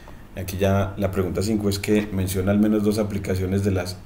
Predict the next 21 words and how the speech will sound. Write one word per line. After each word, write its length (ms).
R 340
N 380
Ns 260
en 80
los 100
procesamientos 580
del 120
lenguaje 300
natural, 520
o 140
N 360
L 240
P. 280
Dos 120
aplicaciones 540
de 80
las 300
R 260
N 300
N 300
en 280